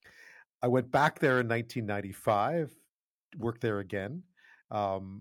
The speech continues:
I had some family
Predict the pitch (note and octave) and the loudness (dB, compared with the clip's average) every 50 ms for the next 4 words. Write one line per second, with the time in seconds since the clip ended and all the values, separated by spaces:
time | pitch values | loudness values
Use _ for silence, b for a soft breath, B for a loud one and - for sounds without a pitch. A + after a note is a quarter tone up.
0 | - G2+ G2+ G#2+ G#2+ G2 A2 A2 G#2+ G#2 G#2 G#2 G#2 G#2 G2 E2+ - - _ _ | -12 -10 -8 -8 -6 -4 -2 0 0 0 0 0 -2 -4 -8 -12 -20 -20 _ _
1 | _ _ _ _ _ _ _ _ _ _ _ _ _ - - - - A2 - B2+ | _ _ _ _ _ _ _ _ _ _ _ _ _ -20 -16 -16 -14 -4 0 2
2 | B2 A#2+ B2 C3+ F3 G#3 A3 G#3 | 2 2 2 0 -4 -8 -10 -14